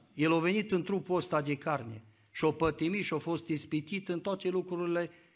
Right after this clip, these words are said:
ca și noi, dar fără de păcat. Ne spune cuvântul Domnului acolo în Evrei, capi-, capitolul patru, că noi toți avem intrare la El și la tronul Lui de îndurare, pentru ca să fim ajutați la vremea de nevoie. De n-ar fi Iisus,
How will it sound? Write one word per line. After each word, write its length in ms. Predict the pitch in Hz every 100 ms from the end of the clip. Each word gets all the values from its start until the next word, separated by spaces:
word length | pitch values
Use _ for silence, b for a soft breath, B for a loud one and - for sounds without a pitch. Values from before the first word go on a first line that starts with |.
| b b
ca 160 | 190
și 200 | 180 -
noi, 260 | 170 170 104 - b b b _ _ _ _
dar 180 | 139 135
fără 240 | 175 165
de 140 | 135 135
păcat. 520 | 143 - 131 107 - _ _ _ _ _ _ _
Ne 100 | 143
spune 280 | 143 180 175
cuvântul 380 | 180 185 180 170
Domnului 260 | 180 170
acolo 280 | 165 160 175
în 100 | 160
Evrei, 280 | 160 160 165
capi-, 380 | 156 147 170 -
capitolul 500 | - 147 170 160 156
patru, 320 | 147 170 156
că 120 | 151 156
noi 160 | 156
toți 260 | 151 214 208
avem 260 | 175 175
intrare 420 | 170 147 160 151 143
la 160 | 139
El 220 | 139 120 -
și 160 | -
la 120 | 147 143
tronul 360 | 160 170 156
Lui 160 | 151 147
de 100 | 143
îndurare, 500 | 135 135 135 117 - b b b b _ -
pentru 280 | 156 147
ca 140 | 147 151
să 140 | 160
fim 200 | 147 196
ajutați 460 | 160 147 147 170 143
la 100 | 143
vremea 320 | 143 139 131
de 120 | 131
nevoie. 400 | 127 127 131 123
De 140 | 123 151
n-ar 200 | 196 190
fi 160 | -
Iisus, 500 | 180 156 - 151 110